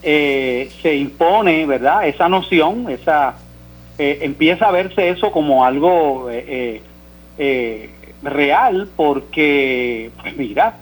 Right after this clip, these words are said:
eh, eso va haciendo que cada vez el criminal se envalentone más. Cada vez el que, el criminal, pues,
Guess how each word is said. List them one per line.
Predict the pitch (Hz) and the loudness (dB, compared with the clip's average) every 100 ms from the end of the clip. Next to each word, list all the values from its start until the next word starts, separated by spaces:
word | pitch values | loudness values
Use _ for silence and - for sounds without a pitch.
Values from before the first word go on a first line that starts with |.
| - - - - - | -20 -20 -20 -20 -6
eh, | 151 139 131 127 | -2 0 -2 -4
eso | 135 - 175 | -6 0 0
va | 185 | 0
haciendo | - 262 262 | 0 0 2
que | 202 156 | 0 0
cada | 139 170 | 2 2
vez | 226 202 | 0 -2
el | 185 | -4
criminal | 165 147 135 170 220 - | -2 0 2 0 0 -2
se | 175 - | -2 -2
envalentone | 143 143 135 131 120 160 175 180 | -2 0 -2 -4 -4 -2 0 2
más. | 135 127 - - - - - - - - - - - - | 0 -2 -10 -20 -20 -20 -20 -20 -20 -20 -20 -20 -20 -10
Cada | - 135 139 | -2 2 2
vez | 151 156 | 2 2
el | 165 | -2
que, | - | -2
el | 165 151 | -4 -2
criminal, | 170 165 170 294 359 | 2 4 4 4 2
pues, | - 151 139 131 | 0 0 0 -4